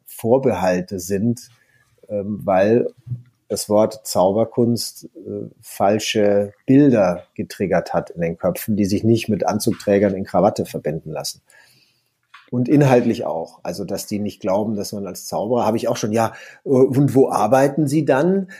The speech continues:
Äh, in welcher Klinik? Hat mich dann so ein Professor, der da Zuhörer war, gefragt,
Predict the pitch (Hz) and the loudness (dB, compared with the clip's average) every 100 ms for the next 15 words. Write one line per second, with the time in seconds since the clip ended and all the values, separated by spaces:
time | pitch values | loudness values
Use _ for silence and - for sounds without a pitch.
0 | _ 143 143 131 131 143 160 147 - 156 | _ 0 2 2 2 0 -2 -6 -2 0
1 | 170 180 180 - 135 - 135 - 131 120 | 2 2 0 -2 -4 -4 -4 -2 0 0
2 | 123 117 - 110 160 139 107 107 107 107 | 0 0 -4 -2 -2 2 0 0 -2 -2
3 | - 147 131 120 104 101 101 - 95 98 | -2 2 4 4 2 0 -4 -8 -6 -4
4 | 127 | -4